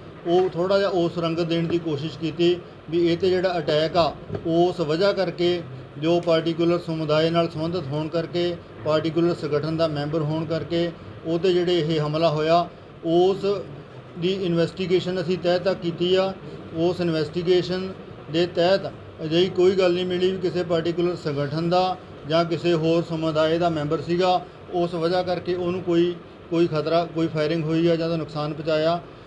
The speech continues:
ਜਦੋਂ ਕਿ ਜਿਹੜਾ ਉਹ ਵਿਕਟਮ ਸੀ, ਪ੍ਰਵੀਨ ਕੁਮਾਰ, ਜਿਹਨੂੰ ਗੋਲੀਆਂ ਵੱਜੀਆਂ ਸੀ, ਉਹ 'ਤੇ ਵੀ ਇੱਕ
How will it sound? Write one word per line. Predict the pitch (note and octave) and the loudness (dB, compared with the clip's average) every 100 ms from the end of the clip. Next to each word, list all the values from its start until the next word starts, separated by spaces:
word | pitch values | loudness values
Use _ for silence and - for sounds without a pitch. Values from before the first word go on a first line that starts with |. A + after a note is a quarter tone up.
| - C3+ | -10 0
ਜਦੋਂ | D#3 F3+ | 2 2
ਕਿ | F3+ F#3+ | 2 2
ਜਿਹੜਾ | F#3 F#3 | 4 4
ਉਹ | |
ਵਿਕਟਮ | E3 D#3 - F3+ | 2 0 -4 -4
ਸੀ, | F3+ | -4
ਪ੍ਰਵੀਨ | E3+ E3 E3+ F3 | -4 -2 -2 -2
ਕੁਮਾਰ, | E3+ F3 F3 | 0 2 2
ਜਿਹਨੂੰ | F3 E3+ | 0 -2
ਗੋਲੀਆਂ | D3+ D#3 E3+ | 0 0 0
ਵੱਜੀਆਂ | D#3+ D3+ D#3+ | 0 -2 -2
ਸੀ, | C#3 D#3+ F#3+ - - - | -2 -2 -2 -8 -18 -6
ਉਹ | F3 G3 | -2 4
'ਤੇ | G#3+ | 4
ਵੀ | G#3 G3+ | 6 2
ਇੱਕ | G3 G3 G3 | 2 0 0